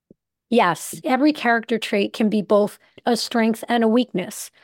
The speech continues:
It becomes a weakness when it's dialed up too high in the wrong environment, but for sure, sensitivity can be a strength. When sensitivity is a strength, meaning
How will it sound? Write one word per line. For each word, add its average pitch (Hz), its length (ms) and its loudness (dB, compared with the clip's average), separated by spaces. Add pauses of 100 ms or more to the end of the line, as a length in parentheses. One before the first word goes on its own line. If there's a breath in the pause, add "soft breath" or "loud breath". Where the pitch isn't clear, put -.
(400 soft breath)
It 240 140 0
becomes 311 420 2
a 320 60 6
weakness 262 420 2
when 226 140 2
it's 214 180 -2
dialed 226 300 4
up 208 120 2
too 269 220 2
high 240 240 2
in 226 140 0
the 208 80 2
wrong 214 260 2
environment, 190 680 -2
but 220 240 2
for 240 120 -4
sure, 247 680 2
sensitivity 202 760 -2
can 208 180 -4
be 180 140 -2
a 175 40 -2
strength. 190 540 -6 (580)
When 262 240 4
sensitivity 277 760 2
is 220 140 0
a 226 80 0
strength, 208 440 -4
meaning 226 520 2